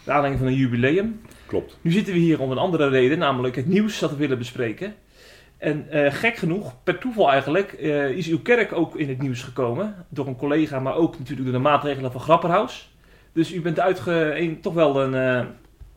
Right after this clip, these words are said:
Speaker 1: een, eh, een van de, eh, gasten die ik het, eh, liefst in deze podcast zou willen hebben. Want u zit dicht bij het vuur, zo, zo gezegd, hè? Namens, namens, eh, de ge-, gereformeerde gemeente in dit geval. En, ehm, ik wil allereerst even beginnen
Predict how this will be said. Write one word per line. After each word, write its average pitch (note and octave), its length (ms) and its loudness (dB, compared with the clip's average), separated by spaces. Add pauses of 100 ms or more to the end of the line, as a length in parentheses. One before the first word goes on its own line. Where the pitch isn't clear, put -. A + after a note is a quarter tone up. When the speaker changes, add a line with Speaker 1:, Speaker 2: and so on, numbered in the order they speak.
(120)
Speaker 1:
een, C#3 280 -4
eh, C3 320 -4
een D#3+ 100 2
van C#3 160 0
de, C3+ 220 0 (920)
eh, C3+ 420 2
gasten E3+ 340 -2
die D#3 160 0
ik C#3+ 80 -4
het, D#3+ 180 -2
eh, D3+ 120 0
liefst F3 240 -2
in E3+ 100 -2
deze E3 580 0
podcast F#3 340 2
zou E3+ 120 0
willen E3 200 4
hebben. D3+ 220 4
Want C#3 180 -2
u E3 120 -2
zit C#3+ 340 -8
dicht E3+ 160 2
bij D#3+ 120 8
het D3+ 120 4
vuur, G#3 280 2
zo, C#3 300 0
zo C#3 180 0
gezegd, C3 360 0
hè? F#3+ 120 -2 (420)
Namens, C#3+ 340 -2
namens, C3 380 -2
eh, C#3 120 0
de D3 80 0
ge-, F3+ 140 2
gereformeerde E3 600 -2
gemeente D#3+ 360 0
in C3 60 -2
dit C3 140 0
geval. C3 460 -2 (380)
En, E3 360 2
ehm, D#3 520 4 (220)
ik E3 120 -4
wil F#3 140 4
allereerst G3 360 4
even F3 220 0
beginnen F#3+ 460 0